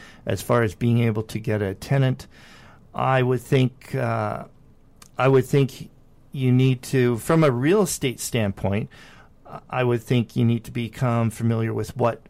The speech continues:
rents you can, uh, you can get for that type of, uh,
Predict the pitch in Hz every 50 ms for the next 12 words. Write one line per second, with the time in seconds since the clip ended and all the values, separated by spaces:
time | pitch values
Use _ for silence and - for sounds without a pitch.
0 | _ _ _ - - 113 113 104 113 139 180 - - - - 131 117 - - -
1 | 127 117 113 110 110 107 107 107 107 104 - - - - - 120 - - - 120
2 | 110 107 - - 113 110 - 117 127 151 - - - 139 127 117 117 120 113 -
3 | - 123 120 117 - 120 120 117 107 107 - 123 117 117 113 113 110 117